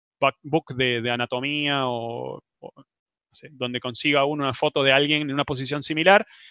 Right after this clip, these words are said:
Eh, con el caso de los bichos estos, yo durante mucho tiempo juntaba revistas de fisicoculturismo, ahora, eh, internet está lleno de eso, entonces uno puede encontrar f-,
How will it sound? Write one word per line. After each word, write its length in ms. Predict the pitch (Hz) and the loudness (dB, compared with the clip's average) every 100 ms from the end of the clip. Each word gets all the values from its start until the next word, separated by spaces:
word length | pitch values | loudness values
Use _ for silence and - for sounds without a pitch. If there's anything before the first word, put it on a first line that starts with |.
| - - - - _ _ _ _ _ _ _ _ _ _ 143 | -20 -20 -20 -20 _ _ _ _ _ _ _ _ _ _ 2
Eh, 260 | 139 135 - | 4 4 2
con 140 | 139 | 2
el 40 | 151 | 6
caso 440 | 180 - 190 170 | 6 6 4 6
de 140 | 151 | 6
los 240 | 139 131 120 | 6 4 4
bichos 340 | 175 - 165 | 0 0 2
estos, 360 | 202 - 208 175 | 2 2 2 2
yo 180 | - 170 _ _ | 2 0 _ _
durante 380 | 143 151 147 | -2 0 0
mucho 160 | 151 156 | -2 0
tiempo 340 | 165 175 156 _ _ _ _ | 2 4 2 _ _ _ _
juntaba 460 | - 139 170 170 | -8 -2 2 4
revistas 460 | 160 147 143 160 135 | 4 2 0 -2 -2
de 100 | 139 | -4
fisicoculturismo, 880 | 151 165 147 135 127 151 180 170 160 | -4 -4 -4 -4 -4 -4 -4 0 2
ahora, 340 | 156 151 - _ - | 4 4 0 _ -20
eh, 80 | 165 | -12
internet 500 | 151 131 139 151 - _ - | -8 -4 -2 -4 -6 _ -10
está 180 | 101 139 | -4 -2
lleno 360 | - 156 139 | 2 2 2
de 100 | 127 | 0
eso, 200 | 127 127 | -2 -4
entonces 320 | 117 135 127 | -6 -6 -6
uno 160 | 143 135 | -6 -4
puede 180 | 123 143 | 0 0
encontrar 420 | 131 127 135 143 | 0 -2 4 4
f-, 140 | 135 | 4